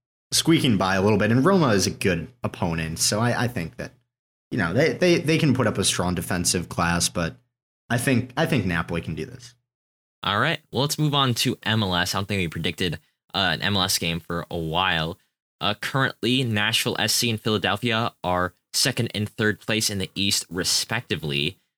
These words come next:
Speaker 2: And that's gonna change 'cause there are midweek games. But next week, they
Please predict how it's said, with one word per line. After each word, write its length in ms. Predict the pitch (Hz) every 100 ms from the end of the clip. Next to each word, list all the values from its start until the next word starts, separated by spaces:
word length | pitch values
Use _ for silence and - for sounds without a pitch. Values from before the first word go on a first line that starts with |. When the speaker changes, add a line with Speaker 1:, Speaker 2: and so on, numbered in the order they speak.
| _ _ _
Speaker 2:
And 540 | 92 90 87 85 - - -
that's 180 | 98
gonna 120 | - 95
change 300 | - 101 -
'cause 80 | -
there 140 | -
are 120 | 92
midweek 500 | 104 98 98 92 85 _ _
games. 580 | 107 92 80 80 104 -
But 520 | _ 107 113 139 - _ _ _ _ _ _ _ _
next 440 | 98 107 127 - 135
week, 280 | 165 151
they 180 | - 95